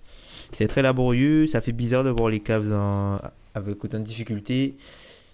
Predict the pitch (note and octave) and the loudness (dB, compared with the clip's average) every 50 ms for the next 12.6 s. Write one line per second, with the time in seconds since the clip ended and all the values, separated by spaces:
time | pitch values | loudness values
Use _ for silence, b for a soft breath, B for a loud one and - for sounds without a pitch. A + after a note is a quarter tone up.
0 | B B _ _ - - G#2+ G#2+ G#2+ A2 A2 A2 A2 A2 A2 A2 A2 A2 A2+ - | B B _ _ -6 -2 0 2 2 4 4 4 4 4 4 4 4 2 0 0
1 | - C3 C3 B2+ B2+ B2+ B2 C#3 C#3 B2+ A2+ A2 A#2 C3 C3+ C3+ C3 C3 B2+ A#2+ | -2 -2 0 0 0 2 2 2 2 0 -2 -4 -2 0 2 4 4 4 2 0
2 | A2+ - - - G#2 G2+ G2 G2 - - _ _ _ - - - _ _ - - | -2 -4 -4 -2 0 0 -2 -4 -8 -16 _ _ _ -20 -20 -20 _ _ 2 4
3 | - A#2 A#2 A#2 A#2 A2+ G#2+ A#2 - - B2+ - - A#2+ A2 G#2 A2 A2 B2 C#3+ | 4 4 0 -6 -10 -12 -12 -12 -10 -10 -4 -2 0 0 0 0 -2 -2 -4 -6
4 | D3+ D#3+ - _ - - - A2 G#2 G2+ G2 G2 G2 G2+ G#2 G#2 G2+ A2+ C3 B2 | -8 -12 -18 _ -6 -2 0 0 0 0 -2 -2 -2 0 0 0 0 0 0 0
5 | B2 - - - A2+ G#2+ G#2 G#2 A#2 A#2+ A#2+ A2+ G#2+ - - B2+ C3 D3 D3+ D#3+ | 0 -2 -2 -2 -2 -2 -2 -2 -2 -2 -2 -2 -4 -4 -2 -2 -2 -2 -4 -8
6 | B B B B B B B B G2+ G#2 G#2+ A2 A2 A2+ - - - A#2+ A#2+ A#2 | B B B B B B B B 0 0 0 0 -2 -4 -6 -4 -4 -2 0 0
7 | A#2+ A2+ A2 - - A2+ A2 A2 A2 G#2 G2 F#2+ F#2 F#2 F2+ - A#2 B2 D3 D#3+ | -2 -2 -2 -4 -4 -4 -2 0 0 0 0 0 0 -2 -2 -2 -4 -4 -4 -6
8 | B B B B B B B B B B B _ - - G#2 G#2 G#2 G#2 G#2 G#2 | B B B B B B B B B B B _ -8 -4 -2 0 2 2 2 2
9 | G#2 G#2 G2+ G2+ G2+ G2+ G2 G2 G2 G2 F#2+ - G#2 G2+ G2 G2+ G2 F#2+ G2 G2 | 2 2 2 2 2 2 0 0 0 -2 -2 -2 -2 0 0 0 0 0 0 2
10 | G#2 A#2 C3+ C3 A2 F#2+ G#2 G2+ G#2 G#2 G2 G2 G2 - G#2+ G2+ F#2+ G2 - - | 2 0 0 0 -2 0 0 0 0 0 0 0 0 -2 -2 -2 -2 -4 -2 -2
11 | G2+ F2+ F#2 G2 G#2+ - A2+ G#2+ G2+ F#2+ F#2+ - G#2 F#2+ G2+ G2 G2 G2 F#2+ G2 | -2 -2 -2 -2 -2 -2 -4 -4 -4 -6 -6 -6 -4 -4 -2 -2 -2 -2 -4 -6
12 | - - - G2 F2+ G2 G2 G2 G2 G2 F#2+ | -8 -10 -10 -8 -4 -4 -2 -2 -2 -4 -6